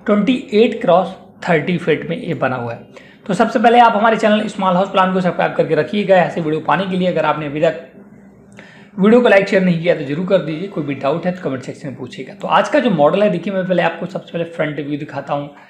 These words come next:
फिर इसका top view, ऊपर से आपका घर कैसा दिखेगा, साइड से आपका घर कैसा दिखेगा, देख सकते हैं। साइड से हालांकि मैंने क्लोज कर दिया है, अगर आप boundary wall करा रहे हैं तो चारों तरफ विंडो भी लगा सकते हैं, वो आपकी requirement पे depend करता है। but मैंने सिर्फ front में ही विंडो दिया है।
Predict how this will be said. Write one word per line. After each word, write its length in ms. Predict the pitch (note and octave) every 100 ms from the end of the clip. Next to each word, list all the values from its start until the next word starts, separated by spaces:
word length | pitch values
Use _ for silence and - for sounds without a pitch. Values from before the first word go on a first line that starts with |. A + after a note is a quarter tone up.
| _ _ -
फिर 80 | G#3
इसका 220 | - F3 -
top 300 | - D#3+ D3+
view, 200 | D3 D#3+ - -
ऊपर 280 | - - D3
से 80 | C#3+
आपका 220 | - D3+
घर 180 | C#3+ C#3+
कैसा 280 | C#3+ B2 E3+
दिखेगा, 420 | D3+ D3+ C#3+ D#3 - _ _ _ _ -
साइड 280 | D#3+ D3+ D3
से 160 | -
आपका 260 | F#3+ F3+ F3
घर 180 | D3+ E3
कैसा 280 | E3 C#3+ D3
दिखेगा, 300 | D3 D3+ D3
देख 220 | C#3+ C#3+
सकते 240 | E3+ -
हैं। 300 | D3 D3 _ _
साइड 220 | D3+ C#3
से 120 | -
हालांकि 240 | D3 C3+ D3
मैंने 120 | C#3+
क्लोज 300 | - F3+ G#3
कर 160 | A3+ F#3
दिया 200 | F3 F#3
है, 80 | F#3+
अगर 120 | F3
आप 60 |
boundary 280 | C#3 C#3+ C#3+
wall 180 | D3 C#3+
करा 260 | C#3+ C#3 D3+
रहे 120 | D#3+
हैं 80 | D3+
तो 60 |
चारों 220 | D3 C#3 C3
तरफ 200 | C3 B2
विंडो 240 | A#2+ B2
भी 140 | C3 G3+
लगा 220 | E3 D#3
सकते 280 | D#3 - E3+
हैं, 180 | D#3+ _ _ _ _
वो 60 | A#3+
आपकी 200 | F#3+ G#3+
requirement 460 | F3 E3 D3+ D#3 D3+
पे 80 |
depend 320 | C3+ B2 F3+ F3+
करता 240 | E3 E3
है। 140 | F3 C#3+
but 200 | C3+ C#3+
मैंने 320 | C3 D#3 C#3
सिर्फ 440 | C3 C#3 - _ _ _ _ _
front 320 | G3 F#3 F#3
में 140 | F3 D#3
ही 140 | A#3
विंडो 300 | G3 F#3+ F#3
दिया 200 | F#3
है। 100 | F3+